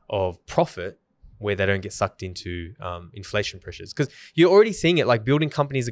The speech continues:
going down. A lot of building companies are losing business. They're going out of business. You'll see more businesses that will let off more people this year, more businesses that will go under. And I would hazard a guess a lot of them are gonna be based on cost leadership strategies,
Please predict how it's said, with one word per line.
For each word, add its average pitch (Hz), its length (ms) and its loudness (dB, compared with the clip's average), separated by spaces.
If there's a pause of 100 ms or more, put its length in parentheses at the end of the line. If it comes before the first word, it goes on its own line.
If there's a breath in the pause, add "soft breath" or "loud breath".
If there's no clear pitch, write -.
(120)
going 113 160 0
down. 113 340 0 (220)
A 110 40 -6
lot 120 140 2
of 113 60 -4
building 117 240 -2
companies 110 360 -4
are 107 60 -6
losing 107 460 -4
business. 107 560 -6 (100)
They're 104 220 0
going 110 320 0
out 107 80 2
of 104 80 -4
business. 104 420 -8 (380 soft breath)
You'll 120 180 0
see 139 180 2
more 135 220 0
businesses 110 560 -6
that 104 160 -4
will 101 100 -2
let 101 140 -4
off 101 160 -6
more 117 140 -2
people 104 280 -4
this 95 280 -10
year, 95 240 -8 (560)
more 120 160 4
businesses 113 400 -2
that 98 120 4
will 101 60 -4
go 98 240 2
under. 113 320 0 (480)
And 117 140 2
I 117 60 6
would 113 120 0
hazard 143 320 -2
a 127 60 -6
guess 113 220 -6
a 120 80 -6
lot 117 380 2
of 139 140 -2
them 185 280 0 (120)
are 113 80 -4
gonna 113 220 -2
be 110 200 -4
based 104 400 -2
on 101 300 -4 (360)
cost - 420 0 (240)
leadership 107 500 -2
strategies, - 680 -14